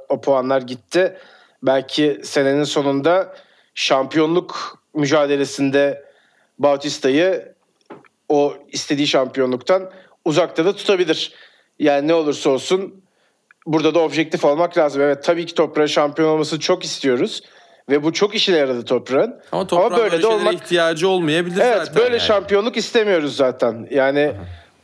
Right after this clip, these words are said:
Speaker 1: Toprak bu sezonun geri kalan kısmında hep kazanarak da şampiyonluğa gider. Böyle şeylere hiç lüzum yok. Görmek de istemediğimiz görüntüler.
Speaker 2: Aynen öyle.
Speaker 1: Ee, şöyle bir eleştirmiş olalım. Öte yandan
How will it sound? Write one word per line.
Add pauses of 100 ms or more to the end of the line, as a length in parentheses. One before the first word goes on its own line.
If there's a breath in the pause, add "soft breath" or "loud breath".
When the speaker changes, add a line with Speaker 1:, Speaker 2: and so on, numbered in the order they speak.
(180)
Speaker 1:
Toprak
bu
sezonun
geri
kalan
kısmında
hep
kazanarak
da (340 loud breath)
şampiyonluğa
gider.
Böyle
şeylere (500 loud breath)
hiç
lüzum
yok.
Görmek
de
istemediğimiz
görüntüler. (160)
Speaker 2:
Aynen
öyle. (340)
Speaker 1:
Ee, (500 loud breath)
şöyle
bir
eleştirmiş
olalım. (480 loud breath)
Öte
yandan